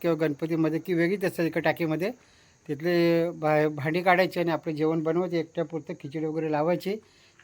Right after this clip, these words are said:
आणि जेवायचं आहे आणि आपली कामं उरकून यायचं आहे. आणि मी जाताना दोन तीन कामं तरी गावाला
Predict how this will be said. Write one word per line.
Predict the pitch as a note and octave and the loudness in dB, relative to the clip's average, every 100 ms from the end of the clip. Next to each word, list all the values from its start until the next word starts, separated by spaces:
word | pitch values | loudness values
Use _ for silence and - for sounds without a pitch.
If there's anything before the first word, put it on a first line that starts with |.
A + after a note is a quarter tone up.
| C#3+ | -6
आणि | D3+ A#3 - _ _ _ _ _ _ _ _ _ - | -4 -4 -6 _ _ _ _ _ _ _ _ _ -4
जेवायचं | C3 D3+ F3 D#3+ | 2 4 4 4
आहे | E3+ | 0
आणि | E3 D#3+ | 2 2
आपली | D3+ E3+ | 0 0
कामं | D3+ D#3 E3+ | 2 2 2
उरकून | E3+ D3+ G3+ C4 - _ - | 0 0 -4 -4 -10 _ -4
यायचं | D3+ D#3 D3+ | 0 0 0
आहे. | D3 | 0
आणि | D#3+ | 0
मी | F3+ | 0
जाताना | E3+ E3 F3+ F#3 | 2 2 2 0
दोन | F3 E3 | 0 -2
तीन | G3 | -2
कामं | F#3 E3+ E3+ | 0 2 0
तरी | F3+ F3+ | -2 0
गावाला | D#3+ E3+ A3 | 2 2 0